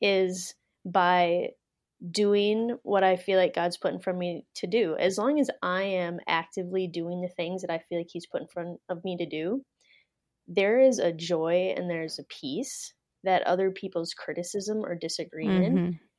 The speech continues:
Speaker 1: just can't shake. And so I think just quietly, <laughs> humbly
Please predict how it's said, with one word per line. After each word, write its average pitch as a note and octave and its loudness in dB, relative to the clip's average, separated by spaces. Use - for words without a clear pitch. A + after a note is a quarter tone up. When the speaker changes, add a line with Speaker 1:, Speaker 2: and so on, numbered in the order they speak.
Speaker 1:
just G#3 0
can't - -6
shake. - -6
And F#3+ 0
so G#3+ 0
I G#3 4
think C4 2
just C4 2
quietly, G#3 4
<laughs> - -18
humbly C#4+ 8